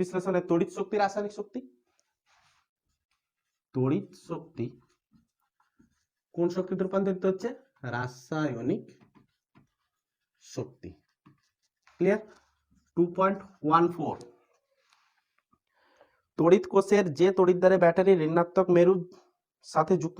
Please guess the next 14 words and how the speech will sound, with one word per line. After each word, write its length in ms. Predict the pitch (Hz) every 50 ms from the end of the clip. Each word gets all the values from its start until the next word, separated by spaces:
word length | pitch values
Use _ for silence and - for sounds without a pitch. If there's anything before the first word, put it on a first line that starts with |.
| 180 -
থাকে 140 | 175 151 - -
তাকে 180 | 151 143 - 175 175 180
কি 80 | - 165
বলা 140 | 165 156 139 113
হয়? 100 | 101 98 - _ - 120 135
ঋণাত্মক 380 | 147 160 160 160 160 - 170 139 151
মেরু 140 | 143 135 135 131
হচ্ছে 160 | 131 - 180 175 -
ক্যাথোড, 380 | 165 139 - - - 107 85 - - _ _ _ _ _ _ _ _ _ _ _ _ -
ক্যাথোড, 560 | 127 127 - - _ - - - 123 - - - - _ _ _ _ _ _ _ _ _ _ _ _ _ _ _ _ _
ক্যাথোডে 480 | - 127 123 - - 147 143 165 196 254 302 - - - - - _ _ _ _ _ _ _ _ _ _ -
ব্যাটারির 400 | 113 110 - 127 131 175 240 - - - - _ - 113
ঋণাত্মক 380 | 117 127 - - - - 127 - 120
মেরু 180 | 117 120 160